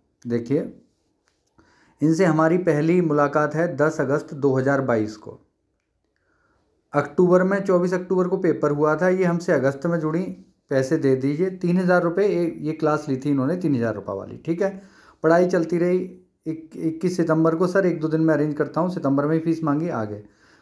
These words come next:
कोई बात नहीं, हमने कहा पढ़ते रहने दो। ये रहा यूपीपीएससी दो हज़ार इक्कीस का इनका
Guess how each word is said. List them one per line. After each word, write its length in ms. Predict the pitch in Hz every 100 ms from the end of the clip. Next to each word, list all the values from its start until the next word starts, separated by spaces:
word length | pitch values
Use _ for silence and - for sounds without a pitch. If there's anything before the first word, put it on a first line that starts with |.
| -
कोई 160 | 233
बात 220 | 240 226 220
नहीं, 140 | 214
हमने 280 | 196 185 196
कहा 260 | 196 185 185
पढ़ते 340 | 185 170 180
रहने 240 | 156 131
दो। 120 | 113 120
ये 240 | 151 185
रहा 220 | 180 180
यूपीपीएससी 1500 | 185 160 165 160 185 190 175 156 147 - 147 156 208 214 - _ _ _
दो 200 | 131 160
हज़ार 340 | 160 151 165 175
इक्कीस 360 | 165 - 147
का 320 | - 143 160 170
इनका 600 | 139 131 135 180 - -